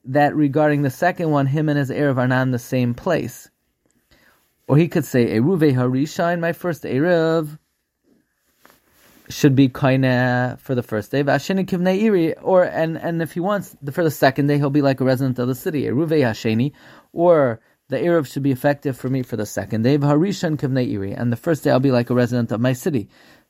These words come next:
The reasoning of Rabbi Lezer is, his opinion is Yom Tov and Shabbos are two different Kedushos, and Bein Hashmashos, it's only Kaineh Shvisa for the first day, so he could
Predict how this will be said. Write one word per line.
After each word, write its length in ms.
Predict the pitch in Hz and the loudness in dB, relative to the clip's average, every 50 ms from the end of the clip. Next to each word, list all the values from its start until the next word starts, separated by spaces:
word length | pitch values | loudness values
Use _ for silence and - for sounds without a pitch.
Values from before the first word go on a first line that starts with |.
| _ | _
The 180 | - 135 135 135 | 2 2 2 4
reasoning 460 | 147 156 202 208 165 180 180 175 160 | 2 0 0 0 0 -2 -2 0 0
of 120 | 151 127 | 0 2
Rabbi 180 | 135 139 127 139 | 2 2 2 2
Lezer 520 | 131 143 165 180 165 135 139 131 135 156 - _ _ _ _ _ _ - | 4 4 4 2 2 2 0 0 0 -2 -4 _ _ _ _ _ _ -4
is, 260 | 131 135 143 131 - | -2 0 0 -2 -4
his 220 | - 196 190 170 | -6 -6 -4 -4
opinion 360 | 180 156 - 175 156 156 156 | -6 -6 -6 -6 -4 0 0
is 160 | 151 143 120 123 | 0 0 2 2
Yom 200 | 143 147 156 147 | 0 0 0 0
Tov 160 | - 143 139 | -2 -2 -2
and 100 | 131 123 | -4 -2
Shabbos 340 | - 143 131 135 131 - - | 0 0 2 2 0 0 -2
are 60 | 120 | -4
two 220 | - - - 156 | -4 -2 -4 -2
different 260 | 135 123 - 120 110 | -2 -2 -4 -6 -6
Kedushos, 600 | - 147 110 127 139 131 - 165 160 165 160 - - | -6 -4 -2 -2 -2 0 0 0 -2 -2 -2 -4 -10
and 200 | - - 131 120 | -8 -4 -2 0
Bein 140 | 123 127 123 | 0 2 0
Hashmashos, 920 | 123 117 - - 143 147 156 165 - - 151 139 131 123 123 - - _ _ _ _ _ _ _ _ _ _ _ _ _ _ _ _ _ _ _ _ _ _ _ _ _ _ _ _ - - _ _ - _ | 0 -2 -2 -2 0 0 0 0 0 0 2 2 2 0 -2 -6 -16 _ _ _ _ _ _ _ _ _ _ _ _ _ _ _ _ _ _ _ _ _ _ _ _ _ _ _ _ -20 -20 _ _ -6 _
it's 160 | 135 127 - | -2 0 2
only 260 | 147 147 147 156 151 | 4 4 4 4 2
Kaineh 360 | 135 - - 156 151 151 143 | 0 -2 -2 -2 0 0 0
Shvisa 500 | 135 123 - - - 143 143 139 - 117 | -2 -2 -4 -6 -4 -4 -4 -2 -4 -8
for 220 | - _ 120 120 117 | -6 _ -2 -2 0
the 100 | 110 107 | -2 -4
first 360 | - _ 95 98 104 - - | -6 _ -6 -6 -6 -6 -4
day, 220 | 107 110 139 160 - - - - - - - _ | -2 -2 -2 -2 -4 -10 -20 -20 -20 -20 -20 _
so 200 | _ - - 135 | _ -2 0 2
he 160 | 123 135 143 | 2 2 0
could 500 | 127 - - 208 180 156 151 147 160 156 | 0 2 2 4 4 4 4 0 -2 -8